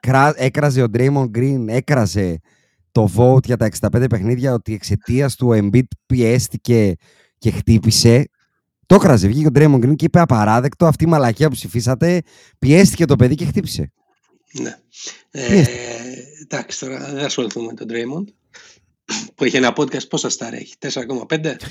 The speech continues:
Speaker 1: Α, ωραίο, δεύτερο, κάτσε να μπω,
Speaker 2: <laughs>
Speaker 1: κάτσε να μπω να δω.
Speaker 2: Ε, ε, όχι, δε-, ε, νομίζω ότι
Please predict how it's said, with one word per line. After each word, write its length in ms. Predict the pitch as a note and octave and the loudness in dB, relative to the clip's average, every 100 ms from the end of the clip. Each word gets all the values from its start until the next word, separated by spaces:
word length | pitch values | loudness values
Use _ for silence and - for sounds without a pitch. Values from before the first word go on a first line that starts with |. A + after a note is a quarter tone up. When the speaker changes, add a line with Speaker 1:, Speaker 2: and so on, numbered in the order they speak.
| - G#2 | -8 0
Speaker 1:
Α, 420 | G#2 G2+ G#2 G2+ | 4 6 6 6
ωραίο, 240 | G#2 D3 B2+ | 6 6 6
δεύτερο, 340 | D3 - G#2+ | 4 2 -2
κάτσε 220 | - - | 0 2
να 80 | C3+ | 2
μπω, 200 | A2 G#2 | 2 0
Speaker 2:
<laughs> 60 | A#2+ | -2
Speaker 1:
κάτσε 180 | A2+ C3+ | -6 -4
να 80 | A#2+ | -2
μπω 140 | A2 | 0
να 120 | G#2+ | 0
δω. 120 | G#2 B2 - - _ _ _ _ - - _ | -2 -2 -6 -14 _ _ _ _ -20 -20 _
Speaker 2:
Ε, 640 | - C3+ B2+ B2 A#2+ A#2+ A#2 | -4 0 0 0 -4 -6 -6
ε, 100 | A#2+ A#2+ _ - - _ _ - - G#3+ G3+ G#3 A#3+ C4 | -10 -18 _ -18 -18 _ _ -20 -14 -14 -14 -14 -2 2
όχι, 200 | A#3+ E3+ | 2 0
δε-, 300 | F#3+ A#3 G3+ | -2 -2 -2
ε, 40 | F#3+ | -4
νομίζω 400 | G3 G3+ A#3+ B3 | -2 -2 -2 -2
ότι 200 | A#3+ | -6